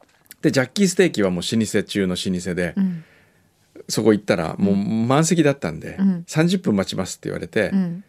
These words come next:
Speaker 1: で、歩いて八分ぐらいのところに、
Speaker 2: うん。
Speaker 1: エイティエイトの本店があって、
Speaker 2: うん。
Speaker 1: そっちに行ったんですよ。
Speaker 2: うん。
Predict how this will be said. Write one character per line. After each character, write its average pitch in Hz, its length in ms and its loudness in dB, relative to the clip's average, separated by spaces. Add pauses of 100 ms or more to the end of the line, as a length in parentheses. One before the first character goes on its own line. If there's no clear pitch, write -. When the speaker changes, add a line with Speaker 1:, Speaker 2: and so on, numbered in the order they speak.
(140)
Speaker 1:
で、 127 80 2
歩 151 180 4
い 180 100 2
て 151 80 -2
八 110 280 -4
分 143 160 2
ぐ 143 80 4
ら 123 80 4
い - 20 0
の 90 60 -2
と 90 100 -6
こ 101 80 -4
ろ 98 80 -4
に、 147 220 0
Speaker 2:
う 196 40 -2
ん。 180 200 -6 (140)
Speaker 1:
エ 123 100 0
イ 123 80 0
テ - 140 -4
ィ 117 100 4
エ 117 40 4
イ 110 40 0
ト 92 100 -4
の 80 60 -6
本 110 220 -2
店 95 180 -2
が 85 80 -6
あ 82 40 -8
っ - 20 -14
て、 - 180 -18
Speaker 2:
う 190 100 2
ん。 180 260 4 (200)
Speaker 1:
そ - 140 -4
っ - 20 -4
ち 208 140 -4
に 170 80 -2
行 - 40 -10
っ - 20 -20
た - 100 -16
ん - 40 -18
で - 60 -20
す - 140 -4
よ。 220 80 8
Speaker 2:
う - 20 10
ん。 175 200 4